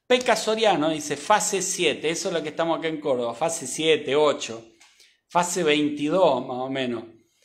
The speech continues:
Eh, dice Adriana, "Sí, porfa, avisar a los docentes".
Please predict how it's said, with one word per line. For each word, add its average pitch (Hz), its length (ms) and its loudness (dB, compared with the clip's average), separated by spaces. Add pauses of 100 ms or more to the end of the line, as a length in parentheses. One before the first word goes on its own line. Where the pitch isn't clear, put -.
(160)
Eh, 123 920 -4 (960)
dice 160 440 0
Adriana, 170 800 0
"Sí, 220 420 -4
porfa, 180 600 4
avisar 160 380 4
a 214 80 4
los 185 160 0
docentes". 139 720 -4